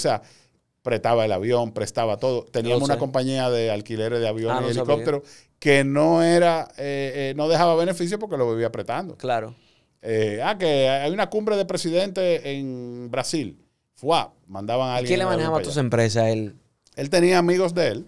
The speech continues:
Speaker 2: Ok.
Speaker 1: eh, que eran amigos muy cercanos de él,
Speaker 2: Ujú.
Speaker 1: eh, y amigos muy serios de él. Pero, eh, hay muchos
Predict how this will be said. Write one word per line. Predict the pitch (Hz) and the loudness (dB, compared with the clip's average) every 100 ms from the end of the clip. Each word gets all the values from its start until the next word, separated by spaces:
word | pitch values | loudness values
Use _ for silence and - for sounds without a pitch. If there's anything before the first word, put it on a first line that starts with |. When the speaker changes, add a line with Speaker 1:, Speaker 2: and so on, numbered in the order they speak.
| - | -8
Speaker 2:
Ok. | 127 123 117 113 - - | -6 -4 -4 -6 -10 -6
Speaker 1:
eh, | 113 113 113 107 104 101 98 | -2 0 0 -2 -4 -6 -8
que | 113 107 | -6 -2
eran | 117 131 135 127 | -2 -4 -6 -8
amigos | 120 113 131 127 | -8 -6 -4 -4
muy | 123 135 | -4 -6
cercanos | 151 127 139 139 135 | -6 -4 -4 -2 -2
de | 101 | -4
él, | 95 - | -6 -10
Speaker 2:
Ujú. | 123 139 160 - - | -12 -12 -14 -18 -10
Speaker 1:
eh, | 104 110 | -6 -2
y | 113 | -2
amigos | 107 127 139 | -2 -4 -4
muy | 127 135 | -4 -6
serios | 127 135 131 131 | -4 -2 -2 -4
de | 127 98 | -4 -4
él. | 95 - _ _ | -8 -18 _ _
Pero, | 147 175 165 156 - | 4 6 6 4 -2
eh, | 110 123 123 120 117 113 - _ - | -8 -4 -2 -2 -2 -4 -8 _ -4
hay | 131 151 | -2 -2
muchos | 160 185 175 175 - - | -2 -2 -2 -4 -6 -14